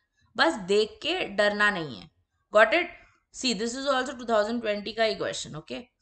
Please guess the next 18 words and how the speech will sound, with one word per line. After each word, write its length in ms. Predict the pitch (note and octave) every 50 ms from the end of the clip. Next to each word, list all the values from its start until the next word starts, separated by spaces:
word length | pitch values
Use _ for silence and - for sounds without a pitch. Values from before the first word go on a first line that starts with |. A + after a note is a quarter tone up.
| - -
Simple, 360 | - G3 G3 F3+ G3 F#3+ E3 - - - _ _ _ _ - E3
very 180 | E3+ F3 G3+ G#3 F#3+ E3+
easy। 200 | E3 D#3 D#3 - - _ _ _ _ _ _ _ _ _ _ _ _ _ _ _ _ _ _ _
Let's 220 | - G3+ G#3 G#3 -
move 160 | A#3+ A#3+ A#3 A#3+ A#3+
ahead, 220 | A#3+ B3+ C#4 A#3+
yeah? 300 | A#3 A3 A3+ C#4+ F4 E4+ - - _ _ _ _ _ _ _ _ _ _ _ _ _ _ _ _ - - _ _ _ _ _ _ _ _ _ _ _ _ _ _ _ _ _ _ _ _ -
All 140 | F3+ E3 D#3+
right, 140 | D3+ C3+ B2+
let's 260 | - F3+ F3+ F3+ -
see, 100 | F#3+ E3
what 180 | - D3+ D#3 D#3
do 60 | D#3
we 100 | D#3 D#3 D#3
have? 120 | D#3 - - - _ _ _ _ _ _ _ -
Okay, 240 | F3+ - G#3+ - - - _ _ _ _ _ _ _ _ _ -
now, 180 | F#3 F3+ C#3+ - - - - _ _ _ _ _ _ _ _ _ -
alpha 420 | G#3+ A#3+ C4+ C#4 - - E4+ E4+